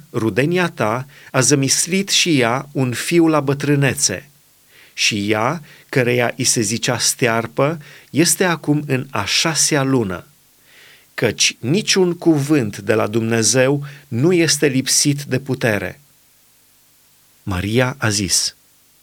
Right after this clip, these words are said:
„Iată roaba Domnului, facă-mi se după cuvintele tale.”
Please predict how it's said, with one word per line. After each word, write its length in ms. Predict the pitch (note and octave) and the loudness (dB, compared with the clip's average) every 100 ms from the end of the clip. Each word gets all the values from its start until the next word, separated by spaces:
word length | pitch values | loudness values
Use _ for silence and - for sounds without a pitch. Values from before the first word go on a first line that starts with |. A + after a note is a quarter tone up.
| _ _ _ - - - - _ _ _ | _ _ _ -20 -20 -20 -20 _ _ _
„Iată 540 | - A2+ D3+ D3 D#3+ C#3 | -4 0 0 2 0 2
roaba 340 | C3 C3 B2+ | 0 0 0
Domnului, 720 | A#2 A#2 G#2+ G2+ F#2 F2+ F2 - - - | 0 0 -2 -4 -4 -4 -6 -10 -20 -20
facă-mi 540 | - - F#3 F#3 D#3+ D3+ | -12 -4 -2 0 0 2
se 260 | C3+ - | 2 2
după 300 | C3+ - - | 0 0 -2
cuvintele 760 | A2+ - F#2 C3 D3 D3 C3 B2+ | -2 -4 -2 0 0 0 -2 -2
tale.” 440 | - G#2+ F2+ F#2 | -4 -4 -4 -10